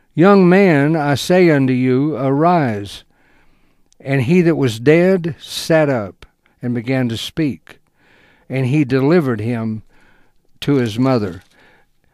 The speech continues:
Over here in Luke, just a couple of chapters, he talks about the little girl that, and he said to them, "Weep not, she's not dead, but asleep." And they laughed at him, knowing she was dead. He put 'em all out,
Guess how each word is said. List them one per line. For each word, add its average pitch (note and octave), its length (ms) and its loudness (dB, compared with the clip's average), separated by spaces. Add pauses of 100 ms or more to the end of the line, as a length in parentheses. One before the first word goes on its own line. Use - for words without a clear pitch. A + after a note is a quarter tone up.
(140)
Over F3 220 2
here E3+ 260 6
in D3 140 4
Luke, D#3+ 300 4
just C#3+ 340 0
a C3 140 -2
couple D3 340 0
of B2 80 -2
chapters, C3+ 720 -2 (500)
he C3+ 140 -8
talks D3 320 2
about C#3+ 240 2
the C#3+ 100 0
little C#3 240 2
girl A#2 560 2 (560)
that, B2+ 320 0 (240)
and A#2+ 320 -2
he C3 120 2
said C#3+ 420 2 (200)
to C3+ 140 2
them, A#2+ 540 2 (480)
"Weep E3+ 260 6
not, D#3 460 6 (420)
she's C#3 460 2
not C#3+ 280 2
dead, D#3+ 360 6
but C3+ 120 4
asleep." E3 560 0
And B2+ 160 0
they C3 120 2
laughed E3+ 340 0
at A#2+ 160 0
him, C#3+ 160 -2 (300)
knowing F3 340 8
she C3+ 160 0
was A#2 180 0
dead. C#3 240 2
He D3+ 80 4
put E3 220 2
'em D3+ 140 4
all C#3 200 4
out, B2+ 380 -2